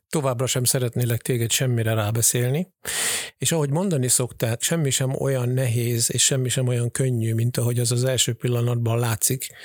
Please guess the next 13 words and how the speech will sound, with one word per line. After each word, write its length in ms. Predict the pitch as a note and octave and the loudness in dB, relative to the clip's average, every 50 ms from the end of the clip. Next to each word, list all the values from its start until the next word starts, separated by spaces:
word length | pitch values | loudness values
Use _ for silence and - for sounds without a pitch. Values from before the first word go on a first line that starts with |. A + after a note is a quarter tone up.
| - - - - - - | -8 -8 -8 -8 -10 -6
Ennek 300 | - F#3+ G#3+ F3+ B2 - | -4 -2 0 0 0 0
a 60 | C3 | -2
vállalkozási 680 | A#2+ B2+ B2+ B2+ A#2+ A2+ - C3 A2 A2+ G#2+ - - A#2 | 0 0 0 0 0 -2 -2 -2 0 0 2 2 2 0
formának 560 | - - B2+ B2 A#2+ B2 A#2+ A#2 A2+ A2 - | 0 0 0 0 0 0 0 0 -2 -2 -2
is 140 | B2 A2+ - | -2 -2 -2
megvannak 420 | C3+ C#3+ C3+ B2+ B2+ B2 A#2+ - | -2 -2 0 0 0 0 0 0
az 100 | - A#2+ | -2 -2
előnyei, 760 | C3 C#3 D3+ C#3 B2+ A#2+ A2+ G#2 G#2 A2 A#2+ C3 C3+ - - | 0 0 0 2 2 0 0 0 0 0 0 -2 -2 -4 -6
de 100 | - A#2+ | -4 0
megvannak 480 | A#2+ B2+ C3 A#2+ A#2+ A#2 G#2+ G#2+ A2 - | 0 0 2 2 0 0 0 0 -2 0
a 40 | G#2+ | 0
hátrányai 640 | G#2+ A2 G#2+ G#2 - - G2+ - - G#2+ F#2+ F2 - | 2 2 2 0 0 0 -2 0 0 0 0 -2 0
is. 360 | - - - - - - _ | 0 -2 0 -2 -2 -6 _